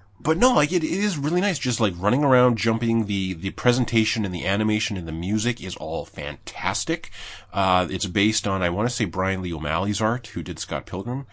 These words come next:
although I could be wrong about that. It might just be the guy who adapted Scott Pilgrim for the Scott Pilgrim game. Either way,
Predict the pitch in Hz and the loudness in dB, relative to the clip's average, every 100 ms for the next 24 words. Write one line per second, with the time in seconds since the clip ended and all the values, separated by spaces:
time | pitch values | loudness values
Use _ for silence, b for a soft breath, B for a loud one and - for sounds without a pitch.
0 | b 87 76 - 95 87 78 92 101 104 | b -10 -8 -6 -6 -4 -4 -4 -4 -4
1 | 110 107 85 85 80 - 82 73 - 82 | -2 -2 -2 -6 -8 -10 -10 -10 -4 -2
2 | 82 80 76 80 80 80 - 82 73 85 | -2 -4 -6 -4 -6 -6 -10 -8 -8 -8
3 | 78 76 - - 80 76 80 67 67 87 | -8 -10 -12 -10 -10 -8 -10 -10 -10 -6
4 | 98 95 B B B 147 127 95 85 82 | -6 -8 B B B 4 4 4 0 -4